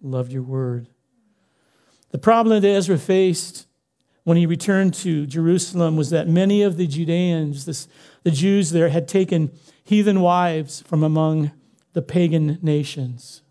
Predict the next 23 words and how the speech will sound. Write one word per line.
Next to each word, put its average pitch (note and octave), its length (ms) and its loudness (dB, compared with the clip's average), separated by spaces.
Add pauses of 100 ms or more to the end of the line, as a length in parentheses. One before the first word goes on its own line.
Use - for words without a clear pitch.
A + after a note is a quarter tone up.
(1400)
Again, G3 320 4
remember, F#3+ 340 4
they F#3+ 160 4
were F3+ 140 2
left, G3+ 600 0 (300)
when E3+ 140 2
Nebuchadnezzar F3+ 560 2
came F#3+ 280 0
and E3+ 300 0
sacked F#3 420 -2
the F3+ 80 -2
city, D3+ 540 -4 (640)
they're F3 80 2
left G3+ 300 2
to F#3 80 0
fend G#3+ 340 2
for A3+ 80 4
themselves. G3 520 2
They F3+ 80 4
were F3 120 4
left G3 480 2 (340)
rudderless F3 880 2
and, D#3 280 0